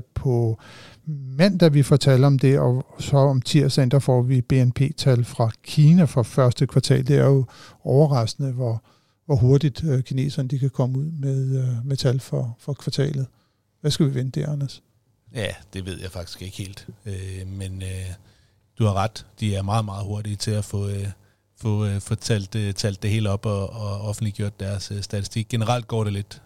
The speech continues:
Speaker 2: lidt mindre dårligt, end, end det har gjort.
Speaker 1: Generelt går det lidt mindre dårligt, men det går aldrig helt dårligt i Kina,
Speaker 2: Nej,
Speaker 1: øh,
Speaker 2: det
Speaker 1: de
Speaker 2: er
Speaker 1: officielle tal der.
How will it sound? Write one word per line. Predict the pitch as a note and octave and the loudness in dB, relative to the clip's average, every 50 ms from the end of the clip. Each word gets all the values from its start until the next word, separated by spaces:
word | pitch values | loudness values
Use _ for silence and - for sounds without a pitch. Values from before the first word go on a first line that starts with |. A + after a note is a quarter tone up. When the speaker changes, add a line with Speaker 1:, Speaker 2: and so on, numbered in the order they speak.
| _ - | _ -8
Speaker 2:
lidt | A#2 A2+ - A2+ | -6 -6 -4 -4
mindre | G#2 G2 F#2+ F#2+ F#2+ | -4 -4 -4 -6 -8
dårligt, | F#2+ F#2 F#2 G2 G2 G2+ G2 | -8 -8 -8 -6 -8 -8 -10
end, | G2 F#2+ F#2+ F2+ F2 - | -10 -12 -14 -14 -14 -14
end | G2+ F#2+ | -14 -10
det | F#2+ F2+ | -10 -10
har | F2+ F#2 G2+ | -10 -10 -12
gjort. | G2 G2+ G#2+ G#2 - _ _ _ _ _ _ - | -14 -16 -18 -20 -20 _ _ _ _ _ _ -2
Speaker 1:
Generelt | E3 D#3+ D#3+ C#3+ D3 D3+ D3 | 2 2 4 4 4 2 2
går | - D3+ C#3+ C#3 | 2 0 0 2
det | C#3 C3+ | 2 2
lidt | C3 D3+ E3 - - | 4 4 4 4 4
mindre | C#3+ C3 C3 D3 | 4 6 6 4
dårligt, | C#3 C3+ A#2+ A#2+ B2 B2+ B2+ | 4 4 2 2 2 0 -2
men | B2 A#2+ | -2 -2
det | C3+ B2+ | -2 0
går | - C#3 C3 C3 | 0 0 2 2
aldrig | C3+ D3+ E3+ D#3+ F#2+ | 2 2 2 0 0
helt | C3 C3+ C3+ | -2 -4 -4
dårligt | - C3 A#2 C3 C3+ C#3 C3+ C3+ | -4 -4 -2 -2 -2 -4 -4 -4
i | C3+ | -4
Kina, | A2+ - C#3+ B2+ C3 B2+ C3 | -4 -4 -4 -4 -2 -4 -4
Speaker 2:
Nej, | C3 A#2+ A2 C3 C3 A#2+ | -6 -6 -6 -4 -4 -2
Speaker 1:
øh, | A#2 A#2 A#2 | -2 -2 -4
Speaker 2:
det | G#2 | -2
Speaker 1:
de | D3 C3+ | -2 0
Speaker 2:
er | C3 | 0
Speaker 1:
officielle | A#2+ A2+ C3+ C3 - C#3 B2+ C3 C3+ | 0 0 -2 -2 -2 -2 -4 -4 -4
tal | - D3 B2+ B2+ C3 | -4 -4 -4 -4 -4
der. | C3 C3 | -6 -6